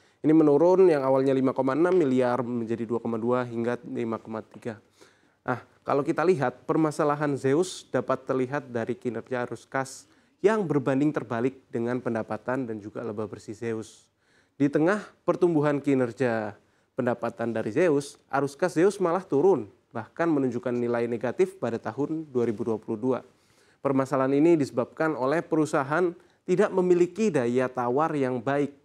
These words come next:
pada pemasok, sehingga, eh, kesulitan untuk menunda pembayaran utang tercermin dari pembayaran untuk pembelian bahan baku dilakukan dengan tenggat waktu pembayaran secara tunai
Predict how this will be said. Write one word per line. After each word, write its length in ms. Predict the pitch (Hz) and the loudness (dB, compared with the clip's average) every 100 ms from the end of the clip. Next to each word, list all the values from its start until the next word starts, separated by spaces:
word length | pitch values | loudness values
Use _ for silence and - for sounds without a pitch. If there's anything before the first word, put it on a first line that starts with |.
| _ | _
pada 240 | 117 113 | -6 -6
pemasok, 560 | - 110 110 - 160 - - _ _ | -8 -8 -6 -4 -4 -4 -20 _ _
sehingga, 560 | - 139 127 160 180 170 - _ - | 0 2 4 2 2 -2 -10 _ -6
eh, 360 | 143 143 139 143 | -2 0 0 -2
kesulitan 560 | - - 165 160 190 190 | -8 -2 2 2 2 0
untuk 320 | 156 151 185 160 | 0 -2 -2 0
menunda 360 | 143 139 143 | 2 2 0
pembayaran 560 | 147 131 117 117 117 113 | 0 0 0 0 -2 -4
utang 520 | 131 131 110 107 104 | -6 -4 -8 -8 -12
tercermin 800 | - 113 127 117 160 165 117 104 | -12 -8 -6 0 2 2 0 -4
dari 240 | 101 110 127 | -8 -4 -2
pembayaran 640 | 123 117 110 110 110 127 120 | -2 -2 -2 -2 -2 -2 -4
untuk 280 | 117 117 107 | -8 -10 -8
pembelian 400 | 117 110 110 107 | -8 -4 -4 -4
bahan 200 | 110 110 | -6 -4
baku 440 | 110 143 131 123 120 | -4 -4 0 0 0
dilakukan 560 | 113 107 113 147 147 | -2 -4 -6 -2 -2
dengan 280 | 113 135 151 151 - _ - | -2 -2 -2 -6 -20 _ -2
tenggat 240 | 151 143 147 | 0 0 2
waktu 640 | 147 - - 190 196 190 190 | 0 -2 0 4 6 4 2
pembayaran 640 | 151 127 127 127 139 156 | 2 4 4 4 2 -2
secara 400 | 151 131 123 117 | -4 -4 -4 -2
tunai 480 | 120 175 147 120 | 0 2 2 -2